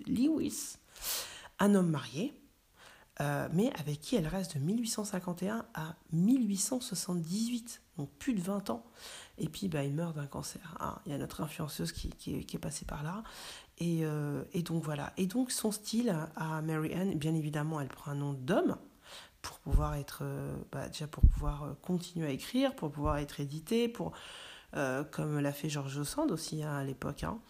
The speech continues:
à son époque à elle. Donc, euh, voilà, en mille huit cent cinquante-neuf, elle prend le nom de George Eliot. Et elle, elle te dit, déjà moi, je te raconte un petit peu sa vie comme ça, parce que quand des filles comme ça,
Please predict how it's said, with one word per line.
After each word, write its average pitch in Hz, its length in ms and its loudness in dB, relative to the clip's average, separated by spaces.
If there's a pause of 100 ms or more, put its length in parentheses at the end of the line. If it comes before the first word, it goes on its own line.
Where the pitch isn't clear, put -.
(380)
à 151 80 0
son 151 220 2
époque 151 340 -2
à 165 60 -2
elle. 208 260 2 (400)
Donc, 165 240 0
euh, 147 580 0 (140)
voilà, - 320 0
en 220 60 2
mille 180 200 6
huit 165 120 2
cent 175 160 -2
cinquante-neuf, 147 600 -4
elle 139 140 -2
prend - 340 -4
le 151 220 0
nom 165 240 0
de 135 160 -4
George 160 400 -2
Eliot. 147 320 -2 (220)
Et - 280 -4
elle, 339 260 8
elle 165 200 2
te - 140 -4
dit, 135 260 -8 (920)
déjà 220 180 4
moi, 196 240 2 (1040)
je - 120 -2
te - 100 2
raconte 185 340 2
un 180 80 6
petit - 180 -8
peu 185 140 -2
sa 170 180 2
vie 165 140 -2
comme 175 180 2
ça, 190 140 0
parce 165 180 -2
que - 120 -8
quand - 180 -4
des 196 160 2
filles 233 380 2
comme 185 220 0
ça, 165 300 -6